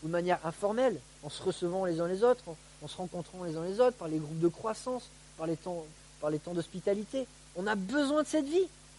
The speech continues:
On a besoin de cette vie. C'est par cette vie de communauté chrétienne que le monde va savoir que nous sommes ses disciples.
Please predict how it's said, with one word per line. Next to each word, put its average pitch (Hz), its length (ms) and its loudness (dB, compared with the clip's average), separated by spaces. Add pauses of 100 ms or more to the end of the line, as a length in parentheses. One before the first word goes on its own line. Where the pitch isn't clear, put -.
(280)
On 175 100 -6
a 196 80 4
besoin 233 440 2
de 233 60 -4
cette 240 200 -2
vie. 240 220 -4 (240)
C'est - 160 2
par 262 320 6
cette 180 240 6
vie 220 360 0 (220)
de 156 80 0
communauté 214 720 2 (220)
chrétienne 214 440 2
que 170 140 0
le 170 120 4
monde 190 240 0
va 151 140 4
savoir 180 640 4 (1000)
que 165 40 -6
nous 160 120 -4
sommes 170 240 -2
ses 156 140 -6
disciples. 139 360 -12